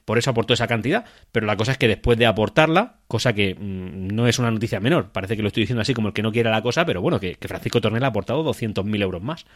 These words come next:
Bueno, mm, ahora, ahora comentaremos esto también. Justo después de eso, pues bueno, se anunció que Francisco Tornel dejaba el cargo y que Agustín Ramos cogía, cogía el, el testigo.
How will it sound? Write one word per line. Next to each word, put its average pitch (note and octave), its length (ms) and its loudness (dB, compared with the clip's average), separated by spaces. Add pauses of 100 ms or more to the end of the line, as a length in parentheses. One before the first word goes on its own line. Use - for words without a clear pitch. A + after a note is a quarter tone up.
(100)
Bueno, A#2+ 160 -2 (460)
mm, G#2+ 220 -8
ahora, B2+ 180 4
ahora B2 180 6
comentaremos A2+ 420 2
esto G2+ 120 -6
también. F#2 300 -8 (220)
Justo D3 260 0
después C#3+ 260 2
de D3+ 120 4
eso, F3+ 200 0
pues A2 100 -6
bueno, A2+ 180 -4
se - 80 -12
anunció G2 380 0 (320)
que A#2+ 80 -2
Francisco A2+ 380 -2
Tornel B2+ 260 2
dejaba A#2+ 220 2
el A#2+ 100 0
cargo C#3 240 2
y C#3 60 -2
que C3+ 120 4
Agustín A#2+ 340 0
Ramos A#2 220 2
cogía, G#2+ 440 0
cogía G#2 380 0
el, G2 240 0
el F#2+ 340 -2
testigo. - 460 -2